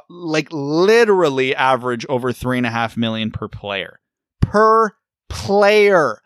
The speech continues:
It's like, we laugh about Nielsen and Abdelkader being down there, but we have enough guys in our bottom six that are young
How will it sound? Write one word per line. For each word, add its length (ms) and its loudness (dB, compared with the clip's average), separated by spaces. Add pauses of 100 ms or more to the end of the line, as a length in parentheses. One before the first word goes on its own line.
(380)
It's 220 4
like, 180 2
we 220 2
laugh 380 2
about 260 0
Nielsen 440 0
and 100 -2
Abdelkader 580 -2
being 240 -2
down 240 -2
there, 240 -2 (280)
but 120 4
we 160 0
have 180 2
enough 600 0
guys 580 0
in 160 -2
our 120 2
bottom 340 0
six 400 -6
that 140 -4
are 120 -4
young 640 2